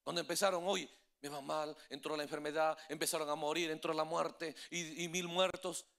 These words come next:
"¿No les dije que yo les iba a castigar? ¿Para eso les ha traído?". No creo que les quiera dar una super tierra.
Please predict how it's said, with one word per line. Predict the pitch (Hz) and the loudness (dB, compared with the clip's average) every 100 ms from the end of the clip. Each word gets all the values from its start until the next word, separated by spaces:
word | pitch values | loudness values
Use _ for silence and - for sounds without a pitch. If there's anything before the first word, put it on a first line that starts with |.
| _ _ _ _ _ _ - | _ _ _ _ _ _ -8
"¿No | 113 | -6
les | 131 120 | -6 -6
dije | 131 131 139 | -6 -6 -6
que | 127 | -8
yo | 123 135 | -4 -2
les | 131 | -2
iba | 135 131 | -2 -2
a | |
castigar? | 113 135 131 135 | -4 -4 -4 0
¿Para | 135 | -2
eso | 143 | -2
les | 139 | -2
ha | 151 | -2
traído?". | 135 139 143 | 0 0 -2
No | 208 202 | -6 -6
creo | 120 117 | -6 -6
que | |
les | 147 107 | -6 -6
quiera | 131 | -4
dar | 117 113 | -2 -4
una | 120 | -4
super | 117 117 117 | -6 -6 -8
tierra. | 101 92 - 143 | -6 -4 -4 -4